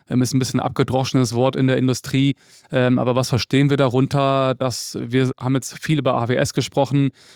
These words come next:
Wir haben aber auch viele Daten auf Azure, viel aus der Produktion und aus der Entwicklung. Wir haben viele Daten in S A P, ähm, und, äh, wir möchten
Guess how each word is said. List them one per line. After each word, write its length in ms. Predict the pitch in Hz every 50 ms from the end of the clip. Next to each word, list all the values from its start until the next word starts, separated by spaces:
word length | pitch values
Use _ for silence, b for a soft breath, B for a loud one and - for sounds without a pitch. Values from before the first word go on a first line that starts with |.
| b b -
Wir 120 | 123 123
haben 140 | 127 135 131
aber 160 | 123 120 127
auch 160 | 131 127 120
viele 240 | - - 143 139 127
Daten 840 | - 127 123 131 135 - 135 131 127 127 127 127 127 127 123 123 120
auf 300 | 110 117 113 110 - -
Azure, 560 | - 151 135 151 156 151 160 165 156 143 139 127 120
viel 180 | - - 139 -
aus 160 | - 131 -
der 80 | 131
Produktion 500 | - - 131 123 117 - - 143 143 143
und 100 | 143 127
aus 140 | 117 120 113
der 100 | - 127
Entwicklung. 480 | 113 113 117 123 - - - 123 117 110 b b b b b b b b
Wir 120 | 139 139
haben 100 | 139 135
viele 260 | - - 160 139 139
Daten 420 | 127 - 131 127 123 - - 131 127
in 120 | 123 120
S 160 | 123 120 -
A 60 | 131 117
P, 420 | - - 147 147 151 151 151 147 b b b b b b b
ähm, 600 | - 131 127 127 127 127 127 123 123 123 123 123 113
und, 380 | - 123 131 131 120 - -
äh, 160 | - - - - - -
wir 280 | - 101 131 127 143
möchten 720 | 147 147 151 143 - - 151 143 143 143 143 135 - -